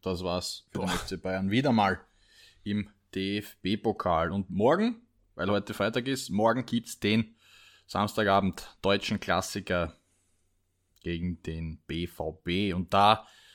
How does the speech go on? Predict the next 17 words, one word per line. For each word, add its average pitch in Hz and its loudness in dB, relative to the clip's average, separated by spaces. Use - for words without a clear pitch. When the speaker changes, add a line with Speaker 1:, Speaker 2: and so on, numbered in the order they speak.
Speaker 1:
schaut's 123 4
aus, 143 4
und 113 -4
das 107 -4
meinen 110 2
auch 110 -2
viele 117 -4
Medien 107 -2
und 104 -12
Experten, - -6
dass 101 -6
der 98 -2
B 98 -4
V 101 -4
B 101 -4
aufgrund - -6
dieser 107 -4